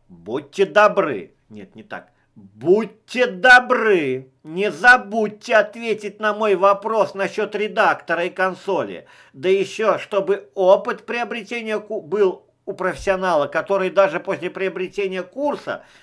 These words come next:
не удосужился ответить на интересующие вопросы». Ой,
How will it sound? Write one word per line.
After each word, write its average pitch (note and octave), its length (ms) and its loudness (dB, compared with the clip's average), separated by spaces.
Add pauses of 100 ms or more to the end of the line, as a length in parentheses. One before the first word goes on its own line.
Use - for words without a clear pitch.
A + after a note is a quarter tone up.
(280)
не D#3+ 220 -10
удосужился A3 1000 -4
ответить D#3 480 -10
на E3+ 160 -12
интересующие D3+ 800 -10
вопросы». C3+ 600 -8 (960)
Ой, D3 160 -4